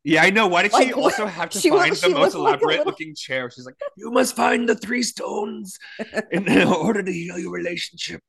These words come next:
Speaker 2: Yeah, she was really, really tiny. She had really bright pink fingernails, too.
Speaker 1: So she's saying she was a whore.
Speaker 2: Yeah, basically. She's not the best person for
Speaker 1: During
Speaker 2: them.
Speaker 1: Women's Month. <laughs> Women's Month. It's called Women's Month. I'm rebranding it.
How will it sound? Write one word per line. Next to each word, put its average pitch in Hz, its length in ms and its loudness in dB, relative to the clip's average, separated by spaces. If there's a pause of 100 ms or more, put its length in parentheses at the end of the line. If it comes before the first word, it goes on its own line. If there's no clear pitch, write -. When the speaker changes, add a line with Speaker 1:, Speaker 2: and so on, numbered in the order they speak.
(140)
Speaker 2:
Yeah, 156 440 -12
she - 160 -16
was 180 200 -8
really, 139 340 -6
really 131 260 -8
tiny. 113 340 -8
She - 140 -10
had 123 140 -10
really 120 380 -10 (160)
bright 127 280 -10
pink - 300 -16
fingernails, - 500 -14
too. - 300 -12 (720)
Speaker 1:
So - 340 -16
she's - 160 -14
saying 87 240 -6
she 92 120 -6
was 78 160 -6
a 80 100 -8
whore. 87 480 -6 (500)
Speaker 2:
Yeah, 170 460 -4
basically. 135 840 -8
She's 156 180 -8
not 156 120 -4
the 139 80 -4
best 127 220 -2
person 135 360 -2
for 117 40 6
Speaker 1:
During 117 80 4
Speaker 2:
them. 110 160 4
Speaker 1:
Women's 131 360 4
Month. 143 600 -2 (260)
<laughs> - 100 -8
Women's 139 360 2
Month. - 360 -2 (100)
It's - 100 -12
called 160 200 4
Women's 123 360 4
Month. 95 380 -4 (720)
I'm 131 140 -2
rebranding 127 560 0
it. - 120 -8